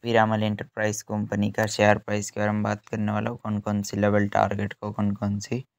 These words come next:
सपोर्ट रेजिस्टेंस को फॉलो करना है अगला, अगला ट्वेंटी वन नवंबर के दिन। तो वीडियो को एंड तक देखना। मैं इसका डेली चार्ट पे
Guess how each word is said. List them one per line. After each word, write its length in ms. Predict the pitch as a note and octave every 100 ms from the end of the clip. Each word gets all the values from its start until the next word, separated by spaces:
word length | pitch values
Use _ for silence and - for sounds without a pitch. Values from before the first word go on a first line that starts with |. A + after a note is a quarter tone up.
| _ _ _ _ _ _
सपोर्ट 440 | G#2+ - A2+ G#2+
रेजिस्टेंस 680 | A2 G#2+ G#2+ - - A2 -
को 140 | A#2
फॉलो 320 | A#2+ G#2+ G#2+ G#2
करना 320 | A2 G#2+ G#2+
है 180 | A#2+ A2
अगला, 300 | G#2+ A#2 A#2+ C#3+ - - - _ - - - - - - _ _ _ _
अगला 420 | A2 G#2+ G#2 G#2 G#2 G2 _ - _ _ -
ट्वेंटी 720 | A2 A2 G#2+ G#2 - G#2 G2+
वन 200 | G#2+ G#2+ G#2+
नवंबर 500 | G#2+ A2 G#2+ A2 A2
के 160 | A2+
दिन। 180 | A2 A#2
तो 100 | G#2+
वीडियो 320 | G#2 A2 A2
को 140 | G#2+ A2
एंड 180 | G#2+
तक 180 | G#2 A2
देखना। 320 | A2 A2+ A#2+ A#2
मैं 160 | A2
इसका 280 | A2 - C3 - _ _ _ _ _ _ -
डेली 300 | G#2+ A2 G#2+
चार्ट 260 | G#2 A2 G#2
पे 120 | -